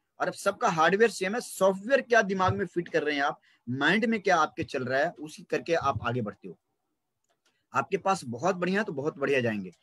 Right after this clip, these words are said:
तो आप जब, आप जब आप आगे बढ़ रहे हो, लोगों को प्लान presentation कर रहे हो, तो उसकी गिनती कभी मत करो आप। ये थोड़ा सा मैं यहाँ पे हल्का सा motivate कर रहा हूँ आपको, क्योंकि कहीं ना कहीं हम relax zone में जाते हैं और हम बड़ा नहीं कर पाते।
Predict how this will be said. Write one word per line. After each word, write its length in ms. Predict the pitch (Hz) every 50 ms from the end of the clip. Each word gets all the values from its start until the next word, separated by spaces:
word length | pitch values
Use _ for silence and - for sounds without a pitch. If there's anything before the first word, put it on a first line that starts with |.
| _ _ _ _ _
तो 80 | 214
आप 200 | 214 220 226 196
जब, 120 | 185 226 180 - _ - - -
आप 280 | 143 160 208 233 233 185
जब 320 | 156 185 233 247 214 196 - -
आप 220 | 170 196 180 131 -
आगे 220 | 151 160 170 220 202
बढ़ 240 | 127 131 160 170
रहे 100 | 170 151
हो, 80 | 151 160
लोगों 160 | 156 165 170
को 80 | 175 180
प्लान 280 | - - 139 139 160
presentation 520 | 170 - 165 156 160 143 147 147 - 160 160
कर 140 | 139 147 123
रहे 60 | 151
हो, 60 | 180
तो 100 | 175 196
उसकी 180 | 185 - - 202
गिनती 360 | 143 135 160 170 - - 214
कभी 220 | - 165 147 151
मत 180 | 143 127 120 - -
करो 140 | 95 90
आप। 140 | 82 80 - _ _ _ _ _ _ _ _ _ _ - - _
ये 80 | 190 226
थोड़ा 440 | - _ - 202 214 240 254 269 254
सा 180 | - - 233
मैं 120 | 220 226 226
यहाँ 260 | 220 214 214 226 226
पे 60 | - 202
हल्का 260 | 180 185 - - -
सा 140 | - 208 196
motivate 480 | 185 180 175 - 170 165 170 185 196
कर 160 | - 185 165
रहा 100 | 160 160
हूँ 100 | 156 151
आपको, 260 | 147 127 123 - - 131
क्योंकि 560 | - _ _ _ _ _ - 196 190 233 220
कहीं 340 | - - 202 196 208 240 240
ना 120 | 233 233
कहीं 340 | - - 214 214 233 247 240 - _ _ _
हम 380 | - 147 160 196 214 226 220 190 - _ _ _ _ _ _ _ -
relax 380 | 165 175 196 214 226 185 147
zone 200 | 139 170 185 190
में 160 | 196 196 185
जाते 280 | 135 147 131 123 - 131
हैं 180 | 120 107 87 - _ _ _ _ _ _
और 100 | 139 165
हम 140 | 165 180 170
बड़ा 280 | 123 - 156 170 185 180
नहीं 120 | 180 170
कर 140 | 160 165 147
पाते। 360 | - 143 139 131 - 180 185